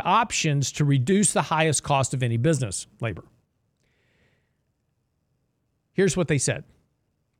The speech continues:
Reductions in employment would initially be concentrated at firms where higher prices quickly reduce sales. So think about a fact that if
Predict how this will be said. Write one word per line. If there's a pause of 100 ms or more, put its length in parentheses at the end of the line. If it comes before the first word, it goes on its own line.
(220)
Reductions
in
employment
would
initially
be
concentrated
at
firms
where
higher
prices (120)
quickly
reduce
sales.
So
think
about
a
fact
that (600)
if